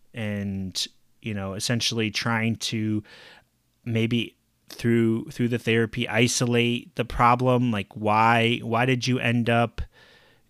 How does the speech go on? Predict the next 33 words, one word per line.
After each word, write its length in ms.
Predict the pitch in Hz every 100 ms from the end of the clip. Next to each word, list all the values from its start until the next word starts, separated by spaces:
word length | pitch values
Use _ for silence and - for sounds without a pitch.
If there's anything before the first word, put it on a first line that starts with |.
| _ _ _ _ _
you 160 | 120 117
know, 380 | 113 110 107 151 - _ - - -
feeling 400 | - 120 123 123
these 220 | 120 -
feelings? 500 | 127 123 123 120 110
Like, 160 | 101 -
how 160 | 120
did, 120 | 117
how 140 | - 135
did 100 | 131
this 200 | 123 -
happen? 460 | 117 117 131 120
Because 480 | 113 107 113 107 -
maybe 300 | 113 123 123
you 160 | 120 117
flew 640 | - 120 127 123 120 117 - - - -
until 360 | - 120 - 123
you 120 | 120
were 200 | 117 110
in 120 | 110
your 80 | 107
twenties 680 | - 135 123 123 117 113 107
and 100 | 107
then 280 | 107 101 - - - _ _ _ _
there 140 | 101
was 120 | 101
some 140 | - 117
really 180 | 135 127
bad 260 | 123 113
turbulence 640 | - 170 160 156 147 143 147
on 120 | 143
an 80 | 143
airplane 920 | 143 135 151 139 131 127 131 127